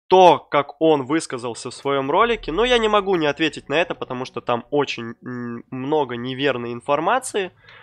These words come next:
на-, насчёт именно вот того, как произошёл этот конфликт. Он описал его с той стороны, с которой ему было выгодно.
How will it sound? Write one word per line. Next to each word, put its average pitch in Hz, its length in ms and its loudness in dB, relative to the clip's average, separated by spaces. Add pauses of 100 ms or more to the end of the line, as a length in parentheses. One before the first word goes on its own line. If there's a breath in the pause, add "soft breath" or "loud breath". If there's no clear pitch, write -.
(200 loud breath)
на-, 127 540 -2 (280)
насчёт 139 420 -6
именно 120 380 -6
вот 117 420 -8
того, 135 340 0
как - 260 -4
произошёл 127 500 -6
этот 123 180 -12
конфликт. 165 560 -6 (480 loud breath)
Он 214 220 10
описал 156 480 6
его 135 220 0
с - 60 -12
той 214 200 4
стороны, 185 420 2
с - 60 -8
которой 156 440 2
ему 143 420 -2
было 135 280 -2
выгодно. 113 460 -8